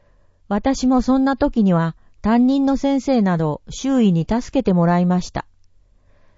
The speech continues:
出身の九重町内に中学校は一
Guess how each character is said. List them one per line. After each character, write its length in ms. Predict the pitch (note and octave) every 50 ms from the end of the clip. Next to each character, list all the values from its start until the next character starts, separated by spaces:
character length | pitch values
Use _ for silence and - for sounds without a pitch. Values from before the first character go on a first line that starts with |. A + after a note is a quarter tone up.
| _ _ _
出 180 | - - A3+
身 360 | A3+ - - - C4 C4 C4+ C4
の 240 | B3 B3+ B3 B3 - - -
九 260 | - A#3 - C4+ C4
重 220 | C4 C#4 C#4 C#4 C#4
町 260 | - - D4+ C#4+ C4
内 240 | A3 G#3+ G3 F#3 F3+
に 160 | E3+ E3 E3
中 260 | - - A#3+ B3+ C4
学 240 | C4 C#4+ C#4 C4+ -
校 180 | - - G3+ F3+
は 160 | E3+ E3 D#3+
一 160 | E3+ G#3+ G#3